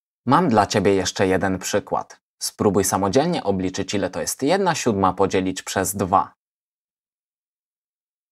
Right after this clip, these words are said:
Najpierw przepisujemy licznik tego ułamka i kreskę ułamkową. Następnie mianownik tego ułamka mnożymy przez dwa.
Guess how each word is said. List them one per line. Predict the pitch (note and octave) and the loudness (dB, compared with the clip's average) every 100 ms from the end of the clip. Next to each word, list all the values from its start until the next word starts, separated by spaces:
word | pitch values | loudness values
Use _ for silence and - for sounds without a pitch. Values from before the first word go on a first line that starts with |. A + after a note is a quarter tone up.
| _ _ _ _ _ _ _ _ _ _ _ _ _ _ _ _ _ _ _ _ _ - | _ _ _ _ _ _ _ _ _ _ _ _ _ _ _ _ _ _ _ _ _ -2
Najpierw | B2+ F3+ F3+ D#3 - | 0 0 0 -2 -4
przepisujemy | - A2 G#2+ - G2+ G2 | -4 -2 -2 0 2 2
licznik | F#2+ F#2+ - G2 | -2 -4 -4 -6
tego | - F#2+ F#2+ | -2 0 2
ułamka | F#2 G2 G2 A2+ | 2 0 0 -2
i | F#2+ F#2 | -2 -4
kreskę | G2 F#2+ - G2+ | -6 -6 -4 -6
ułamkową. | F2 G2+ F2+ F2+ F2+ E2+ - - _ _ _ _ _ _ _ _ _ | -2 -2 -2 -4 -4 -4 -10 -14 _ _ _ _ _ _ _ _ _
Następnie | G#2+ C3+ F3 - G#2 F#2+ G2+ | 0 0 0 0 -2 0 -2
mianownik | G2 F#2+ C3 E3 D3 | 0 2 2 0 -4
tego | - F#2+ | 0 2
ułamka | F#2+ G2+ F#2+ F#2+ F#2+ | 2 4 2 2 -2
mnożymy | F#2+ F#2+ F#2 F#2+ F2+ | 0 -2 -2 -4 -4
przez | - F#2+ E2+ | -4 -4 -4
dwa. | F2+ F2+ F#2 | -4 0 -2